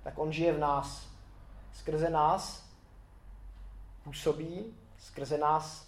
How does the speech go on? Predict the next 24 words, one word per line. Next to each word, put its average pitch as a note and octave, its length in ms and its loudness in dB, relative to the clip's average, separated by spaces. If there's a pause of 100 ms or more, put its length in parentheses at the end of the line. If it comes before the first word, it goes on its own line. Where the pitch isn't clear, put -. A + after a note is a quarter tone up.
(120)
mluví D3+ 300 -2
k - 80 -10
ostatním. D#3 840 -2 (1120)
Když - 500 -2
se G#3+ 80 8
ho G3+ 100 12
držíme, E3+ 600 2 (640)
když D3+ 200 -4
se F#3 120 4
nevracíme F3+ 840 4 (120)
k - 120 -12
našim D#3 320 -2
hloupostem, D#3 840 4
jak C#3 140 -4
je D3 60 -4
tady C#3+ 160 2
hezky D3+ 280 -6
napsáno, C#3 760 0 (640)
a, D3 580 10
e, C#3+ 260 0 (180)
nepodobáme, D#3+ 1000 6
nepodobáme D#3 640 2
se F3 120 -4
těm E3+ 420 2